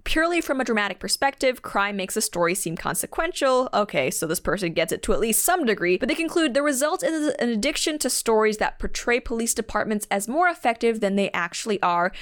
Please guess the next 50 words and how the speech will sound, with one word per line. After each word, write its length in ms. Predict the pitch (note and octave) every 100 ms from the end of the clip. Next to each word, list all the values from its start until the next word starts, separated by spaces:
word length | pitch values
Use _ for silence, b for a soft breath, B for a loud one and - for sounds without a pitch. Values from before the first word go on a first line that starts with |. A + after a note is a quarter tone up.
| B -
crime 420 | - A#3 A3+ A3
as 160 | A3+
more 200 | G#3 G3
prevalent 560 | G3 - F4 E4+ D4 C4
than 120 | A3
it 100 | G#3+
actually 500 | - D#3+ - F#3+ F#3
is, 260 | - E4 - B B B
and 160 | D4+
police 420 | - D4+ E4+ F4+ C#4
use 220 | C#4 C#4
of 80 | C4
force 400 | - G#3 G#3+ -
as 240 | G3+ G3+
consistently 800 | - A#3 - - - - - G3+
justified. 720 | G3+ C#4+ - A#3+ - G3 A#1
There 140 | - C#4
are 40 |
always 360 | - D4+ D4 -
gaps 240 | A3 G#3
between 320 | - G3+ G#3+
reality 400 | F#3+ F#3 F#3 F#3
and 100 | G3
fiction, 460 | E4 E4+ - E4+ D#4+
but 180 | D4 -
given 240 | D4 C#4
what 120 | C4
policing 420 | - A3+ A#3 A#3 G3+
in 80 |
America 380 | G3+ F#3+ F#3+ F#3
has 220 | G3+ G3+
too 220 | - A#3 G#3+
often 140 | G3 F3+
become, 480 | F3+ - - D4+ C#4 -
Hollywood's 480 | - D#4+ E4+ A3
version 300 | F#3+ F3 F#3
of 100 | E3+
it 160 | D#3+ -
looks 240 | G3+ G3
less 320 | G3+ A#3 D4 C4+
like 160 | B3
fantasy 720 | - G3+ G3+ G3+ - G#3 G3+
and 240 | G3+ G#3+ G3
more 300 | F3+ F3+ F#3+
like 320 | F3 D#3 F3+
complicity." 720 | - G3 G3+ F#4+ G4+ A#3 -
So 180 | - G#3
essentially, 400 | - A3+ A#3 A3
this 140 | G3
person 460 | - G3 F#3 G3+